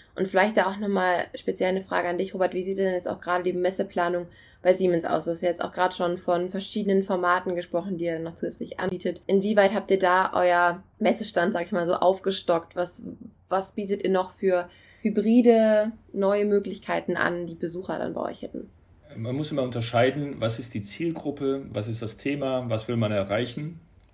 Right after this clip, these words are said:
Speaker 2: Und dann empfehlen wir entsprechend die, die relevanten Formate.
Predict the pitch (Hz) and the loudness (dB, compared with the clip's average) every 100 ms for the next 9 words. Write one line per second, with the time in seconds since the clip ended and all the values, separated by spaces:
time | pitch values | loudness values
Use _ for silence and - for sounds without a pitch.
0 | _ _ _ _ - 107 107 113 107 104 | _ _ _ _ -12 -6 -2 0 0 0
1 | 123 120 107 98 - 101 107 104 95 98 | 0 0 0 -2 -6 -6 -4 -4 -4 -8
2 | - - _ _ _ - 107 98 104 104 | -14 -20 _ _ _ -4 -2 0 0 0
3 | 113 101 98 87 82 90 - | -2 -4 -6 -6 -6 -6 -10